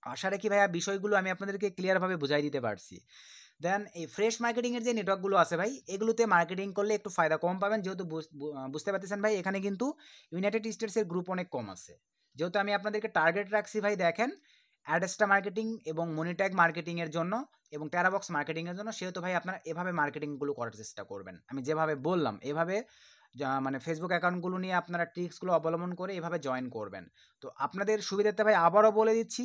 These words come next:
এই গ্রুপটা আমি এইভাবেই দিব। আবারও বলতেছি ভাই, আমাদের এই ভিডিওতে আমি তিনটা জায়গায় মা আইডি টেক ওয়াটারমার্ক সেটআপ করব, এক সেকেন্ড থাকবে। ধরেন এই জায়গায় ভেসে উঠতে পারে, ভিডিওর দুই সেকেন্ডও ভেসে উঠতে পারে, পাঁচ সেকেন্ডও ভেসে উঠতে পারে,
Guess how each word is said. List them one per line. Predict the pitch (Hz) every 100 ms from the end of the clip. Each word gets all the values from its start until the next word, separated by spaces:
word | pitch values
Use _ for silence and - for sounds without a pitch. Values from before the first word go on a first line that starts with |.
| 262
এই | 175 170
গ্রুপটা | 165 180 214
আমি | 220 226 226
এইভাবেই | - 185 196 202 233
দিব। | 196 196 165 240 - _ _ _
আবারও | - 143 190
বলতেছি | 202 208 196 - 214
ভাই, | 226 311 _ _ _ _
আমাদের | 151 185 190 214 214 214 175
এই | 202
ভিডিওতে | 208 165 190 202 196 170 110 -
আমি | 147
তিনটা | - 208 220 220 220
জায়গায় | 220 214 220 208 170
মা | 185 180
আইডি | 185 185
টেক | 196 165
ওয়াটারমার্ক | 143 156 170 190 190 185
সেটআপ | 175 180 202
করব, | 196 -
এক | 170 175
সেকেন্ড | - 190 185
থাকবে। | 160 117 113
ধরেন | 156 165
এই | 160
জায়গায় | 170 160
ভেসে | 147
উঠতে | 165 156 156
পারে, | 147 147
ভিডিওর | 139 147 151 - - _
দুই | 135
সেকেন্ডও | 160 170 170
ভেসে | 165 175
উঠতে | 170
পারে, | 170 165
পাঁচ | 147 -
সেকেন্ডও | 160 170
ভেসে | 156 175
উঠতে | 165 170
পারে, | 175